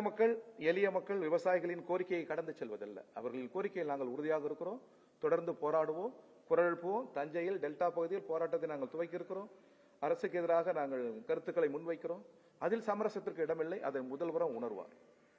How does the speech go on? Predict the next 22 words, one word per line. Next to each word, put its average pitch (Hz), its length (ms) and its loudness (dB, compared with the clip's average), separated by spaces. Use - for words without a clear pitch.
எப்பொழுதுமே 214 380 6
உழைக்கும் 202 340 0
மக்களின் 175 300 -2
நலன் 160 240 -2
சார்ந்துதான் 160 400 0
எங்கள் 120 220 -6
குரல் 143 220 -4
இருக்கும். - 320 -16
அதில் 156 240 -4
எந்த 160 160 -4
விதமான 156 240 0
சமரசத்திற்கும் 139 640 -6
இடமில்லை. 107 340 -8
ஆனால் 131 260 2
அதே 143 220 4
நேரத்தில் 180 380 2
முதல்வர் 202 360 0
துவக்கியிருக்கிற 156 540 0
போர் 208 200 2
ஜனநாயகத்தை 208 520 8
காப்பதற்கான 190 480 0
போர், - 200 -12